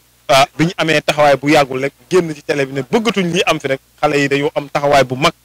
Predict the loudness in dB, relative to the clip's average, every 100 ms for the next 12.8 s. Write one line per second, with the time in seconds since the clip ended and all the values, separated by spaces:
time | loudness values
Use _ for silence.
0 | _ -6 -6 -6 -12 _ _ _ -4 -4
1 | -2 0 0 0 -2 0 2 2 0 -2
2 | -2 -4 -8 _ -2 0 2 2 4 2
3 | 2 2 2 0 _ -8 -8 -6 -6 -8
4 | _ -2 0 0 -2 0 2 2 2 0
5 | 2 4 4 0 _ _ -6 -2 -2 -4
6 | -6 -8 -6 -8 -8 _ _ _ 0 2
7 | 2 -2 -4 -2 -2 -2 -4 0 0 0
8 | 0 2 2 0 0 0 0 -2 -6 -10
9 | -14 _ _ -4 -4 -6 -4 -2 -2 -2
10 | -6 -6 -2 0 2 0 0 0 0 -2
11 | -2 -2 -2 -4 -6 -4 0 2 2 4
12 | 4 4 6 6 6 4 0